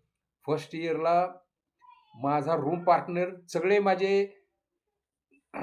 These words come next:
दलित बहुजन समाजातले मित्र होते सगळे. आलं लक्षात? दुसरा एक अजून एक कांबळे होते, ते दुसरे ते, ते ईटीडीला आलेले. तिसरं एक होते बनसोडे होते, जे शेजारी राहत होते. कनुंजे नावाचा एक आमचा मित्र होता.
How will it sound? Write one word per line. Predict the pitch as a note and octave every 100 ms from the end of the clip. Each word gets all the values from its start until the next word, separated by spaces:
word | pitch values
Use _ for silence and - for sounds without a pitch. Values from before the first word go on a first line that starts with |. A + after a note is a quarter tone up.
| - - _ _ _ -
दलित | A2+ E3 F#3+ F#3+
बहुजन | D3 D3 F3+ F#3
समाजातले | - F3 F3 F3 F3+ F3
मित्र | E3 D3+ D#3
होते | C3+ C3+
सगळे. | A#2+ G#2+ G#2 - _ _ _ _ _ _ _ _ _ _ _ _ _ _ _ _ -
आलं | E3 E3+
लक्षात? | - C3+ B2+ - _ -
दुसरा | B2+ C3 D#3+
एक | E3+ E3
अजून | D#3 D#3
एक | C#3+ C#3 C#3
कांबळे | D#3 C#3
होते, | C#3 C#3
ते | C#3+
दुसरे | C#3 C3+ B2+ B2+
ते, | - - - _ C3+
ते | B2+ B2 B2 A#2
ईटीडीला | C3+ C3+ B2+ A#2+
आलेले. | A#2 A2+ A2 B2+ - _ _ _ _
तिसरं | C#3 D#3+
एक | D#3+ D#3
होते | D3
बनसोडे | C#3+ D3+ D#3 F3 D#3
होते, | D3 C#3+
जे | C3+
शेजारी | C3+ D3 C3+ C3
राहत | A#2+
होते. | C3 C3 C3 - _ _
कनुंजे | D#3+ D#3+ D#3+ E3
नावाचा | D#3+ D#3 D#3
एक | D3+
आमचा | C#3+ C#3+
मित्र | C#3+ C#3+
होता. | C#3 C3+ B2+